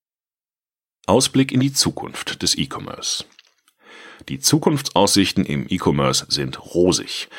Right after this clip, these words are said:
und mit einer guten Strategie und passenden Tools ist es leichter, als man denkt, ein eigenes E-Commerce-Geschäft zu gründen, das gegen Riesen wie Amazon bestehen kann.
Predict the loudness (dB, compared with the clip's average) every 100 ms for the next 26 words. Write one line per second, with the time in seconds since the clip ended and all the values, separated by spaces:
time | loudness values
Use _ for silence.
0 | -12 -4 -2 2 4 2 2 -2 0 0
1 | 0 2 0 0 -4 -6 -4 -2 0 2
2 | 2 2 0 0 -2 -2 -2 0 2 2
3 | 2 2 0 0 -2 0 0 0 -2 -4
4 | _ -20 -12 -8 -2 0 2 0 -2 -2
5 | 0 2 0 0 0 0 -2 0 2 2
6 | 4 2 0 -16 -6 -2 2 2 4 4
7 | 4 4 2 0 0 0 0 -2 -4 -2
8 | 0 2 0 -6 -10 -10 -10